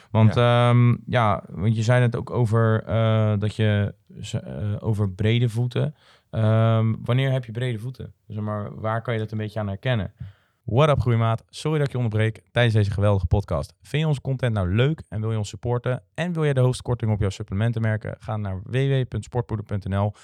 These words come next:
Speaker 1: voor de lekkerste korting op jouw favoriete supplementen. Geniet verder van de aflevering. Ciao!
Speaker 2: Ja, dat is een, eh, dat is een hele goede vraag. Ehm, ik denk dat je het zelf heel moeilijk herkent.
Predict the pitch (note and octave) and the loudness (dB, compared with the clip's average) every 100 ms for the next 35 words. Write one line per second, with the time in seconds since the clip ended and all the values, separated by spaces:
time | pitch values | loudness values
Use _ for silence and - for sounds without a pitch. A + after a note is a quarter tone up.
0 | - _ G2 F#2 A#2 - - A2+ A2 A2 | -20 _ -6 -2 -2 -2 -6 -6 -4 -6
1 | - G#2+ F#2+ F#2+ F#2 F#2 - - F2+ D#2 | -8 -8 -6 -4 -4 -6 -8 -8 -6 -6
2 | C#2 - _ _ B2 B2+ C3+ A#2 A2 G2 | -8 -14 _ _ -8 -4 -4 -2 -4 -4
3 | F#2 F2 - G2+ _ _ - E3+ D#3+ - | -4 -6 -6 -12 _ _ 0 2 2 -2
4 | _ _ _ _ _ A2+ G2+ G2 G#2 G#2 | _ _ _ _ _ -8 -4 -2 0 0
5 | E2+ - G2 - G2 F#2+ D#2+ G2 F#2+ F#2 | -2 -10 -16 -12 -10 -10 -8 -8 -6 -6
6 | F#2 G2 F2 F2 G2+ A2+ G2 A2 F2+ G2+ | -6 -8 -8 -4 -2 -4 -4 -6 -6 -2
7 | G#2 G2+ - - - - - - _ - | -2 -2 -4 -18 -20 -20 -20 -20 _ -10
8 | F2 G#2+ G#2 G#2 G2 F2+ _ _ _ _ | -2 0 2 0 -4 -6 _ _ _ _
9 | _ _ _ - - _ _ _ _ _ | _ _ _ -20 -20 _ _ _ _ _
10 | A#2+ D#3+ D#3 A#2+ - D#3+ G#2+ D#3 C#3 D#3 | -2 0 0 0 0 0 2 2 4 2
11 | C3+ B2 A#2+ G#2+ E2+ | 0 -2 0 -2 -2